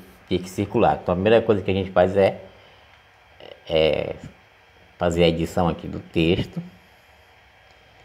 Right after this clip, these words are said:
colocar do tamanho que a gente deseja, né?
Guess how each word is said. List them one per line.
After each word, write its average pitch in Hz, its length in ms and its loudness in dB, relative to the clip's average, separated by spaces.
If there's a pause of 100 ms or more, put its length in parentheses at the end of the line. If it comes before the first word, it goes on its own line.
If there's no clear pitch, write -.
(480)
colocar 82 360 0
do 85 100 0
tamanho 82 380 0
que - 120 -6
a 78 100 2
gente 78 220 -8
deseja, 80 600 -2
né? 82 260 -4